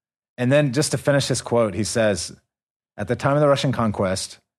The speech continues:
Western Transcaucasia was divided into the kingdoms of Georgia, Immeritia, and Mingrelia. The eastern provinces were under Persian supremacy. Parts of modern-day Georgia belonged to Turkey.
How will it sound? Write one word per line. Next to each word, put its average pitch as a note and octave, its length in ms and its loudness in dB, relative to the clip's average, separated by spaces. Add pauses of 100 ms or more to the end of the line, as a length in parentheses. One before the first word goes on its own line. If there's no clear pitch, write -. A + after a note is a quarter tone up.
(340)
Western A#2+ 500 0
Transcaucasia G2 1000 -2 (500)
was G2+ 180 -2
divided G2+ 380 0
into G#2 180 -2
the G2 100 -4
kingdoms F#2+ 380 -2
of E2 140 -6
Georgia, A#2 600 -2 (520)
Immeritia, G#2 640 0
and G2+ 160 0
Mingrelia. F2+ 640 -2 (320)
The A2+ 180 -4
eastern D3+ 280 0
provinces G2+ 760 -2 (180)
were G#2 300 -4
under A2 220 0
Persian A#2 440 -2
supremacy. F2+ 680 -6 (380)
Parts C#3 280 0
of B2+ 80 0
modern-day A#2 420 4
Georgia G#2 380 0
belonged G2+ 320 0
to A2 60 -6
Turkey. F#2 520 -6